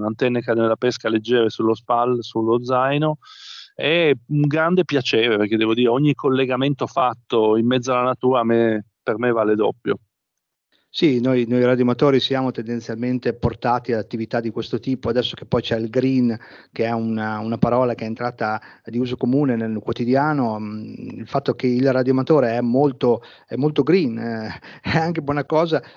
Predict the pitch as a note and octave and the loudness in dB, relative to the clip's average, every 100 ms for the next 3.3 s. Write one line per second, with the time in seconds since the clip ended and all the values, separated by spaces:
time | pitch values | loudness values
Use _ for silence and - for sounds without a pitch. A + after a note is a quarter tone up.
0 | _ C3+ B2+ C3 - C3+ C3 D3 - C3+ | _ -4 -2 -6 -6 -6 -6 -8 -4 -4
1 | D3 C3+ - D3 C3 A2+ A#2 A2+ B2 B2 | -2 -6 -6 -8 -6 -4 -4 -4 -4 -4
2 | C#3+ C3 A2+ D3 - B2 A#2 - - A#2+ | -4 -4 -4 -6 -2 -4 -2 -2 0 -2
3 | A#2+ B2+ | -2 -2